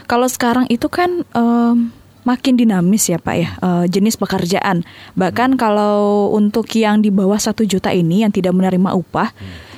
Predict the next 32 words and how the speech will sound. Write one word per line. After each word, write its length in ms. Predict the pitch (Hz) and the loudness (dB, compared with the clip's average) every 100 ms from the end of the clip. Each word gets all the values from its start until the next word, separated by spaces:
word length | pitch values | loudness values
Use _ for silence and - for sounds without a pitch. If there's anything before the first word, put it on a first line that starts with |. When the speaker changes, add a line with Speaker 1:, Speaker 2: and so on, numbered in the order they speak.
| - | -6
Speaker 1:
itu 240 | 247 - | -4 -2
apakah 560 | 349 277 - 233 - 294 | -2 -2 -2 -4 -2 -2
ada 80 | 254 | -2
ketentuan 720 | 247 233 220 226 247 269 247 - | -2 -2 0 0 0 2 0 0
dia 240 | 208 240 | 0 0
punya 320 | 269 226 233 | 0 0 0
pendapatan 640 | 226 202 196 - 202 - 202 | 0 0 0 -2 -4 -2 -2
tetap? 400 | 240 - - 214 | -2 -6 -4 -2
Maksudnya 480 | 202 - 220 233 208 | -2 -2 -2 -2 0
dalam 240 | 196 202 | 0 0
artian 480 | 196 - 208 208 226 - - - | -4 -2 0 0 0 -4 -20 -18
setiap 480 | - 233 - 262 262 | -8 -6 0 0 2
bulannya 400 | 220 214 220 240 | 2 2 2 0
itu 80 | 254 | 0
dia 160 | 240 | 0
memiliki 320 | 240 208 208 | 2 0 0
pendapatan 720 | 226 208 175 180 180 - 220 185 | -2 -2 -2 -2 -4 -2 0 2
yang 320 | 180 180 180 220 | 0 0 -2 2
minimal 480 | 233 226 214 214 | 2 4 2 2
tadi 160 | 214 196 | 0 -2
satu 240 | 202 196 | -2 -2
juta, 320 | 185 170 240 - | -2 -2 -2 -2
atau 560 | 208 - 247 185 277 - - - | -4 -2 0 0 -2 -6 -20 -10
bagi 400 | - 220 214 247 | -2 0 2 2
yang 80 | 254 | 2
freelancer 560 | 254 254 254 247 302 285 | 0 0 0 0 0 2
misalnya 480 | 220 - 208 202 180 | 0 0 0 0 0
nih, 40 | |
Pak, 80 | 185 196 | 0 0
ini 80 | 254 | 0
Speaker 2:
Hmm. 80 | |
Speaker 1:
kan 100 | 320 | 0